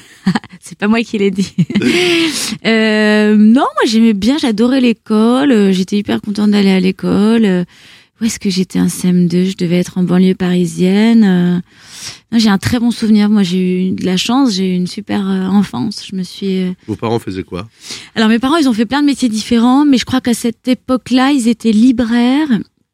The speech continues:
Speaker 1: Et, euh, et après, ils sont devenus papetiers. Et voilà, j'avais une vie chouette, des
Speaker 2: Des frères,
Speaker 1: parents,
Speaker 2: des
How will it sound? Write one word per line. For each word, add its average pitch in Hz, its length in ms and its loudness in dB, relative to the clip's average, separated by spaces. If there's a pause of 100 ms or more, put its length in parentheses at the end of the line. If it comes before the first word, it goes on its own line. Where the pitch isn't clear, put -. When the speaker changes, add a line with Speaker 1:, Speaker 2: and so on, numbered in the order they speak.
(500)
Speaker 1:
Et, 196 320 4
euh, 190 540 4
et 202 260 2
après, 196 280 0
ils - 40 -2
sont 240 100 2
devenus 202 340 2
papetiers. 214 580 -4 (640)
Et 190 200 2
voilà, 175 340 2
j'avais 190 300 0
une 190 160 4
vie 180 180 -2
chouette, 196 540 -6
des 190 80 -2
Speaker 2:
Des 180 120 -2
frères, 180 240 -4
Speaker 1:
parents, 190 100 -2
Speaker 2:
des 190 80 0